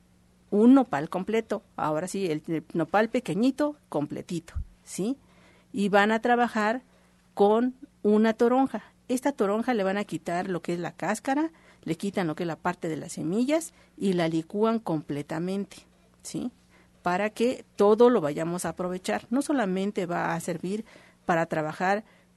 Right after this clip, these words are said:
con lo que es, son procesos de limpieza en nuestro organismo, no solamente va a ayudar a que el sistema inmune, eh, se empiece a elevar, sino que también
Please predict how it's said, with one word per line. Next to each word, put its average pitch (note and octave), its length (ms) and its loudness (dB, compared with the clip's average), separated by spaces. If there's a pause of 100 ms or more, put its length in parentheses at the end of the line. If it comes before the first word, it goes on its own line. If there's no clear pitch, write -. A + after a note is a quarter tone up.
con G#3+ 320 6
lo G#3+ 140 0
que F#3 240 0
es, F3+ 80 -4
son G3+ 560 -2
procesos G3 600 -4
de F#3 120 2
limpieza F#3 560 0
en F#3+ 60 -4
nuestro E3+ 240 -4
organismo, F3 600 -4 (300)
no B3 80 0
solamente G#3+ 560 -2
va F3+ 300 -2
a - 20 -2
ayudar E3+ 480 -4
a F3 120 -8
que - 100 -8
el D3+ 80 -6
sistema F#3 460 -6
inmune, F3+ 500 -2 (300)
eh, - 100 -10
se D#3 280 -4
empiece F#3 640 -2
a D3+ 100 -8
elevar, D3 380 -4 (200)
sino G3 320 -4
que F#3 120 -6
también B3+ 440 -2